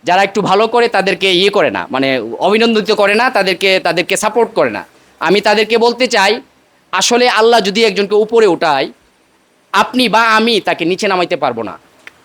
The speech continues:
আজকের এই প্রোগ্রামের মাধ্যমে আমি সবাইকে, যারা পজিটিভ সাংবাদিকতা করবে,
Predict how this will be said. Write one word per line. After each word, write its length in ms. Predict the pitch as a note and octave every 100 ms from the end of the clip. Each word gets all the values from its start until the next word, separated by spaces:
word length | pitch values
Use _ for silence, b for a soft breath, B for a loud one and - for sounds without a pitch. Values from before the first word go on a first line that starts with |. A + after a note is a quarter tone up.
| _
আজকের 340 | F3+ G3 A3 A3
এই 80 |
প্রোগ্রামের 420 | G#3+ G#3+ A3 A#3 A#3
মাধ্যমে 420 | G#3+ F#3+ A#3+ B3
আমি 260 | G#3 G#3+
সবাইকে, 440 | - G3+ A#3 A#3 D3+
যারা 320 | D3+ F3 G3+ - _ -
পজিটিভ 340 | G3 G#3+ A#3+
সাংবাদিকতা 500 | G#3 G#3+ G#3+ G#3+ G#3+
করবে, 400 | G#3 G3 A3+